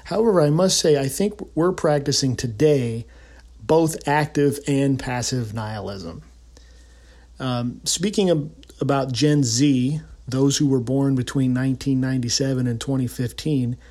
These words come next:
and their embracing of nihilism, Jermel McLeod writes, "Physically, Generation Z seeks to fulfill itself through the plethora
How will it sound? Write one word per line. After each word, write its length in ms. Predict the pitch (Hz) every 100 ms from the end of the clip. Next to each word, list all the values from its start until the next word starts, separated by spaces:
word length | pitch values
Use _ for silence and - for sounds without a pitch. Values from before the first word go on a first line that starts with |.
| - - -
and 160 | 131 127
their 120 | 127
embracing 600 | 123 127 143 139 147 127
of 100 | 113
nihilism, 720 | 127 147 147 120 104 117 135 - - - - - - - -
Jermel 800 | 131 139 139 165 180 190 190 190 - - -
McLeod 640 | 139 135 147 156 143 123
writes, 600 | 117 123 123 135 - - - - - -
"Physically, 800 | - 247 226 180 127 120 120 127 - - - -
Generation 840 | 113 127 180 208 196 185 185 196 170
Z 340 | 127 127 131
seeks 320 | - 165 170
to 120 | - 151
fulfill 400 | 156 151 180 160
itself 440 | - 139 123 123
through 260 | - 135 131
the 220 | 127 123
plethora 760 | - - 175 180 185 185 185